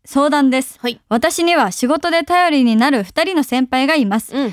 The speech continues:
Speaker 1: とても優しいので大好きなのですが、
Speaker 2: うん。
Speaker 1: この二人は考え方が百八十度違いますので、
Speaker 2: うん。
Speaker 1: 仕事中真逆の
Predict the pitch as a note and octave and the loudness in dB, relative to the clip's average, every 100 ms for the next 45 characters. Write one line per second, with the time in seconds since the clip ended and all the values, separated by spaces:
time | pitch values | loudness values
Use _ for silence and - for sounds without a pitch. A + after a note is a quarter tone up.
0 | - - E4 D#4+ D#4+ D#4+ D#4+ - D#4+ B3 | -6 -4 -2 0 0 0 -4 -2 2 2
1 | A#3+ C#4 C#4 E4 - A#3+ A#3+ D4 D4+ A#3 | 2 2 0 -2 -4 -2 0 2 2 -2
2 | G#3 G#3+ G#3 C#4+ E4+ B3+ A3+ - D4+ E4+ | -6 -10 -4 -2 -2 -4 -6 -4 0 0
3 | - F4 F4 A#3 - D4 G4 F#4 F4+ F#4 | 0 -2 0 -2 0 -2 0 0 0 -2
4 | D4 G#3 F3 C#4 C#4 G#4+ G#4+ F#4+ E4+ F#4+ | -2 -4 -2 -2 0 -2 -2 -4 -4 -2
5 | C#4 F#3 - A3+ C#4+ D4+ D#4 D4+ D4 A3+ | 0 -2 -4 -2 0 2 2 0 0 -4
6 | F#3+ D4 G#3+ A3 F#3+ - A#3 B3+ C#4+ C#4 | -2 -4 -2 -4 -4 -6 -2 -2 -2 -4
7 | C#4 C4+ G3+ A3 B3 G4+ F#4+ F4 | -2 -2 0 0 2 0 -2 0